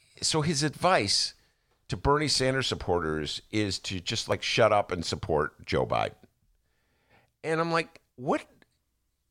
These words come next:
what Bernie Sanders supporter do you think is gonna fall for that? You've insulted them.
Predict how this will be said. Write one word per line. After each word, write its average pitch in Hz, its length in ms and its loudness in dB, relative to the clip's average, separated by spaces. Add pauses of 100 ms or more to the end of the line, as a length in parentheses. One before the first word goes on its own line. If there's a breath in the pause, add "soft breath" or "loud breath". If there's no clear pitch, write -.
(540)
what 165 340 -4
Bernie 262 240 0
Sanders 170 380 0
supporter 135 340 -2
do 127 80 -4
you 110 60 0
think 110 340 -4
is 95 100 -8
gonna 98 180 -2
fall 82 320 0
for - 160 -10
that? - 240 -10 (300 soft breath)
You've 131 180 -2
insulted 135 640 0
them. 180 380 2